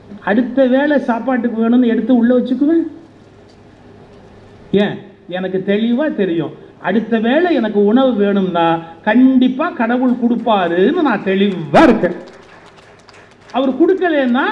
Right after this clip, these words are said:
அதுல ஏதோ நியாயம் இருக்கு அப்படின்னு நான் தெளிவா இருக்கேன். நீங்க அப்படி இல்லடா,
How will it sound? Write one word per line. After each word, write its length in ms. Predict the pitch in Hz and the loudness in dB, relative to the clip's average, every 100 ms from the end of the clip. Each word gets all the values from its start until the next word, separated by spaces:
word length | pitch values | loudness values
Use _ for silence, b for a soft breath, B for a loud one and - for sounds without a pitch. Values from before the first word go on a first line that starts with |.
| 427 | -2
அதுல 220 | 370 285 | -2 0
ஏதோ 200 | 262 330 | 0 -2
நியாயம் 480 | 262 240 294 294 247 | -2 -2 -4 -2 -2
இருக்கு 500 | 190 160 196 214 - | -4 -4 -4 -4 -6
அப்படின்னு 260 | 196 233 330 | -8 -2 0
நான் 220 | 247 - | 0 -2
தெளிவா 340 | 208 240 247 | -2 0 0
இருக்கேன். 300 | 214 - 160 - B 190 | -2 -2 -6 -8 B 2
நீங்க 380 | 277 415 415 | 2 2 0
அப்படி 300 | 339 - 392 370 | -2 2 4 4
இல்லடா, 680 | 320 320 180 185 277 247 | 4 0 0 2 4 2